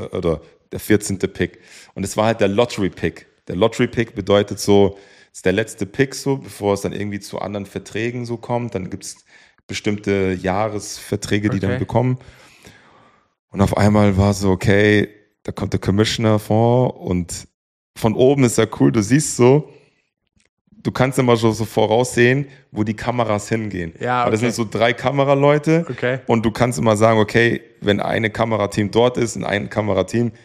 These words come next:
Speaker 1: kann es sein, dass es zwischen denen
Speaker 2: Ja,
Speaker 1: ausgehen
Speaker 2: okay.
Speaker 1: wird. Und dann war's halt immer so, die Kamera hat dann so extra so woanders hingeschaut und dann, wo der Commissioner rauskommt, dann bewegt sich die Kamera
Speaker 2: Ah,
Speaker 1: so.
Speaker 2: okay.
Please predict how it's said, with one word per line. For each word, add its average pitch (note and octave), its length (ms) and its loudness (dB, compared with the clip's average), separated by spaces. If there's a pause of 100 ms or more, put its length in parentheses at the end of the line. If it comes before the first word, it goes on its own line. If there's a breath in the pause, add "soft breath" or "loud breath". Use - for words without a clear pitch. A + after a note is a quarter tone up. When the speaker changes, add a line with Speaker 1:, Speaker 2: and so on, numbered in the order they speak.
Speaker 1:
kann G2+ 180 -4
es G2 140 -8
sein, G2+ 160 2
dass F#2 100 -2
es F2 100 -16
zwischen F#2 340 -6
denen F2+ 240 -2
Speaker 2:
Ja, D#2 100 -2
Speaker 1:
ausgehen G2+ 300 -4
Speaker 2:
okay. D2+ 100 -6
Speaker 1:
wird. D#2+ 80 -10 (480 loud breath)
Und G2 140 -6
dann A2 180 2
war's A2 160 2
halt A2+ 120 2
immer G#2+ 260 4
so, A2+ 380 4 (360 loud breath)
die - 60 -6
Kamera B2+ 380 -2
hat A#2 100 -6
dann G#2 160 0
so G#2+ 80 -4
extra - 340 -4
so G2+ 160 -6 (280)
woanders C3 400 -4
hingeschaut E3 680 -2 (220 loud breath)
und G#2 140 -4
dann, A2+ 160 2
wo G#2 220 0
der G2+ 680 -2
Commissioner A2+ 420 -4
rauskommt, C3+ 460 -2 (240 loud breath)
dann A#2 240 0
bewegt A2+ 320 -2
sich - 180 -10
die - 120 -16
Kamera A2 560 2
Speaker 2:
Ah, A#2 80 -2
Speaker 1:
so. G#2 140 0
Speaker 2:
okay. A2 260 -4